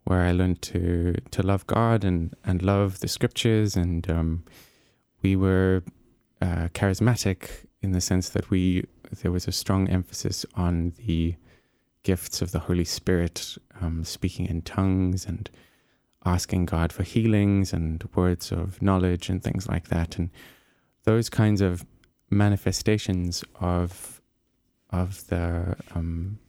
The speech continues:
of the Holy Spirit were quite normal for me growing up. I was seeing people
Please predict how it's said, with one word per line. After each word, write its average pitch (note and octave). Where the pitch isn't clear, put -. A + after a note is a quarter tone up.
of F#2+
the F#2+
Holy G#2
Spirit A2+
were G2
quite -
normal A2
for -
me E2+
growing E2
up. E2
I F2
was F2
seeing F#2
people E2+